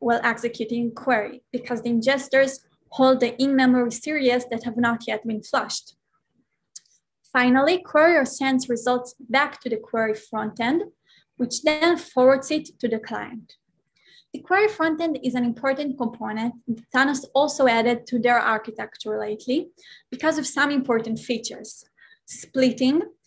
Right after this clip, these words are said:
the query frontend split queries of multiple days into multiple single day queries.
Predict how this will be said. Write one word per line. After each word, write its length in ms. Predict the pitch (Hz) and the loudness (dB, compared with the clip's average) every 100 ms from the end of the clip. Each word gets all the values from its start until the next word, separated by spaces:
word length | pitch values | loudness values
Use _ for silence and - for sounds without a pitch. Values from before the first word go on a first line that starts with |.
| _ - | _ -8
the 80 | 262 | -6
query 320 | - 302 311 | 2 2 2
frontend 460 | - 277 262 262 262 | 2 4 4 4 0
split 480 | - - 320 311 | -6 -2 -2 -4
queries 480 | - 269 262 269 269 | -2 2 4 4 0
of 200 | - - | -8 -4
multiple 440 | 247 240 - 226 220 | -2 -2 -4 -6 0
days 320 | 254 269 262 | 0 0 -2
into 240 | 285 254 254 | -2 -2 0
multiple 520 | 254 247 - - 220 | 0 -2 -6 -10 -10
single 420 | - 277 277 277 | -8 -6 -2 0
day 140 | 254 254 | 0 0
queries. 540 | - 262 269 285 | -2 -2 -2 -4